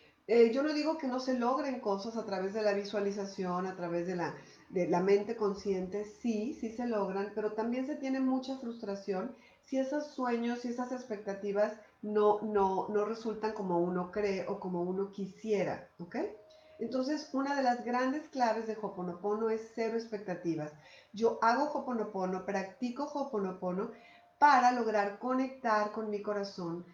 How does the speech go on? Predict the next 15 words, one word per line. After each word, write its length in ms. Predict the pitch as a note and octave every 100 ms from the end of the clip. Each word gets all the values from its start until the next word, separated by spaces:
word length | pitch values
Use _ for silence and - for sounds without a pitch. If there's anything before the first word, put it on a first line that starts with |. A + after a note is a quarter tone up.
| - _ -
para 320 | F#3+ F#3 F#3
conectar 640 | A#3+ A#3+ A#3 A#3 G#3 G3+
con 160 | G#3 G3+
mi 80 | G3+
espiritualidad 880 | G3 G3 F#3 F#3 F3+ F3+ F3+ F3+ -
y 120 | A#3
para 280 | A3 A3 G#3+
tener 380 | G#3+ A#3 B3
paz 420 | - A3 G3+ A3 - - - -
a 200 | B3 C4+
pesar 360 | C4+ C4 A#3+ A3+
de 100 | A3
las 140 | A3
circunstancias 720 | G3+ - F3+ - F3+ F3+ F3+
externas. 640 | F3 - - D#3 D#3+ D#3+